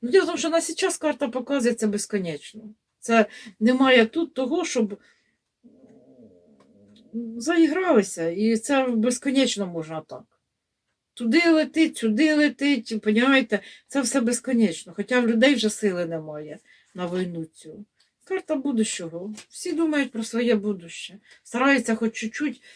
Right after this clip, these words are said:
там бачити себе в будущому і що там буде в тому будущому.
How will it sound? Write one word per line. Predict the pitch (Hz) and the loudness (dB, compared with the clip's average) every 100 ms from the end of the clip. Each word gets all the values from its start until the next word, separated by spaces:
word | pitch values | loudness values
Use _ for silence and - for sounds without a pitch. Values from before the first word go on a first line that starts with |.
| - _ - | -20 _ 2
там | 208 202 | 4 6
бачити | 254 269 247 226 | 4 2 -2 -2
себе | - 220 247 277 | 2 4 6 4
в | 220 | 2
будущому | 214 254 226 - 208 190 | 0 0 0 0 -2 -2
і | |
що | 180 214 | -2 -2
там | 208 208 | 0 0
буде | 180 180 165 | -2 -6 -8
в | 156 | -10
тому | 170 156 | -10 -10
будущому. | 151 143 143 - - 170 | -10 -12 -14 -18 -18 -20